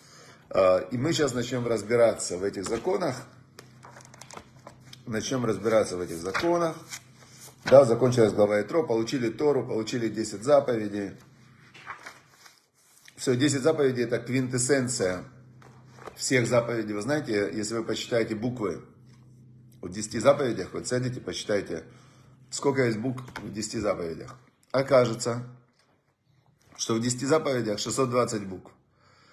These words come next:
Почему шестьсот двадцать букв? Ведь в Торе шестьсот тринадцать заповедей. Почему же в десяти заповедях шестьсот двадцать букв? Потому что есть ещё семь заповедей для народов мира.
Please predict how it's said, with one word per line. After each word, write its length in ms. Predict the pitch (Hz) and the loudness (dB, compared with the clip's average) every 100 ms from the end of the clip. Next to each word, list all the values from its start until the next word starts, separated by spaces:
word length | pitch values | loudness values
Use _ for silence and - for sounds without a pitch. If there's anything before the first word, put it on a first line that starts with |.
| _ _ _ | _ _ _
Почему 320 | 98 110 135 | -4 -4 -4
шестьсот 300 | 151 - 139 | -4 -2 -2
двадцать 360 | 131 127 123 110 | 2 2 2 -4
букв? 300 | 101 98 - - _ _ _ _ _ _ - - | -6 -6 -10 -20 _ _ _ _ _ _ -20 -8
Ведь 260 | 101 107 | -6 -6
в 80 | - | -4
Торе 300 | 135 135 139 | 0 2 2
шестьсот 360 | 131 120 131 123 | -2 -2 -2 -2
тринадцать 460 | 135 180 143 117 | -2 -2 -2 -4
заповедей. 540 | 95 95 85 78 - - | -2 -2 -2 -8 -10 -12
Почему 360 | 90 123 131 | -10 -6 -6
же 140 | 120 117 | -4 -6
в 80 | |
десяти 260 | 110 113 131 | -6 -8 -4
заповедях 460 | 120 110 107 104 101 | -2 -2 -2 -6 -6
шестьсот 300 | 104 113 107 | -6 -6 -2
двадцать 320 | 107 104 98 | -2 -2 -8
букв? 260 | 98 98 - _ _ _ _ _ _ _ _ _ | -10 -12 -18 _ _ _ _ _ _ _ _ _
Потому 460 | 98 98 110 143 156 | -2 0 -2 -2 -4
что 680 | - - 131 131 127 123 | -6 -2 2 4 2 0
есть 360 | 120 113 151 - | -2 0 0 -2
ещё 200 | 123 120 | -4 -4
семь 360 | 107 - 135 120 | -2 0 0 0
заповедей 680 | 113 123 110 101 92 95 | 2 2 2 -2 -4 -6
для 220 | 90 104 110 | -4 -2 0
народов 400 | 117 123 113 101 | 0 0 0 -4
мира. 640 | 98 95 95 113 127 - | -6 -6 -4 -6 -8 -16